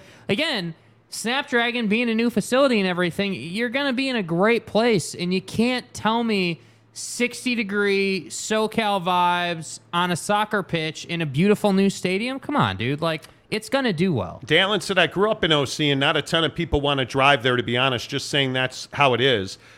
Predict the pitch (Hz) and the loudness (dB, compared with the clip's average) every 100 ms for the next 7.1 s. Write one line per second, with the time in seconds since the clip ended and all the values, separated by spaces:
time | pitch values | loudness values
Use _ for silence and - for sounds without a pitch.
0 | - 139 143 160 165 - 143 156 151 - | -6 -2 2 4 4 2 2 2 0 2
1 | 147 139 127 135 151 127 135 135 135 - | 2 4 4 4 6 6 6 6 6 4
2 | 139 127 127 131 127 131 123 - 127 135 | 0 0 0 2 2 2 0 0 -2 -2
3 | 196 165 160 117 113 104 87 95 - _ | -2 0 0 0 -2 -6 -8 -10 -14 _
4 | _ _ _ _ _ _ _ 143 139 123 | _ _ _ _ _ _ _ 0 0 0
5 | 117 - 95 110 - - 214 220 202 226 | -2 -4 -6 -8 -2 0 2 2 2 2
6 | 226 208 - 185 190 190 185 202 202 170 | 0 -2 -4 -2 0 0 2 2 2 -2